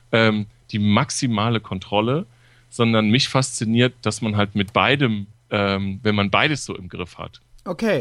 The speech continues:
Speaker 1: Und, ne? Und da, ähm, und da,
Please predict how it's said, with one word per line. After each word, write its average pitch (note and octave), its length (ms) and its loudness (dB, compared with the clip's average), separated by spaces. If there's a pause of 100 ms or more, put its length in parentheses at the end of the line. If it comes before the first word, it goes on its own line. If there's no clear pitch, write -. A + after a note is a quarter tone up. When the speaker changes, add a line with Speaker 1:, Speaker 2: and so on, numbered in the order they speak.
(140)
Speaker 1:
Und, A2 280 -8
ne? C#3+ 200 0 (300)
Und A#2 180 -2
da, C#3+ 240 2 (420)
ähm, B2 360 0 (160)
und A#2 180 -4
da, D3 320 0